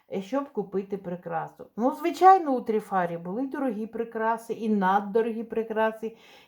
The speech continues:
і, м, прикраси, які виконувалися в якомусь одиничному екземплярі. Він робив прикраси для, е, перших леді Америки. Але були прикраси, які могли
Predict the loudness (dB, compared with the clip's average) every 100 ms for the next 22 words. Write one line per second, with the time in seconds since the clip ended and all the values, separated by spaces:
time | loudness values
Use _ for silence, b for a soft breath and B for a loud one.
0 | _ -4 -2 -2 -6 -8 -8 -8 -2 0
1 | 2 4 2 2 0 0 0 -2 -2 -2
2 | 0 2 2 2 0 -2 0 -4 -4 -4
3 | -2 -2 -2 -4 0 0 0 -4 -4 -2
4 | -2 -2 -6 -4 4 4 4 0 -4 -4
5 | -6 -4 -4 -6 B B B -6 -6 -4
6 | -4 -4 -6 -12 -16 -10 -6 -6 -8 B
7 | B B B -10 -10 0 0 0 -4 -6
8 | 0 6 6 6 2 2 0 2 0 -2
9 | -8 -10 b b b _ _ 0 2 4
10 | 2 -4 -4 -2 -2 -2 -6 -10 -14 -4
11 | 0 -2 -2 -10 -10 -12 _ -10 -2 -2
12 | -2 -8 -8 -6